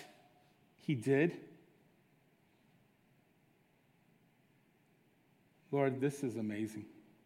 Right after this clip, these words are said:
And so this morning, we thank you for sending your Son, and we thank you that we have life through your Son, Jesus Christ.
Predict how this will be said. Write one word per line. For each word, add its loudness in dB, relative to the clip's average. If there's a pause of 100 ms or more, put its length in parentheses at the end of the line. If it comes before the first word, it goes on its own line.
(1700)
And -2
so 6
this 2
morning, 8
we 6
thank 2
you 4
for -2
sending -2
your -2 (140)
Son, 0
and 2
we 0
thank -2
you 4 (1040)
that 0
we 4
have 4
life 4
through 0
your 2
Son, -2
Jesus -6
Christ. -8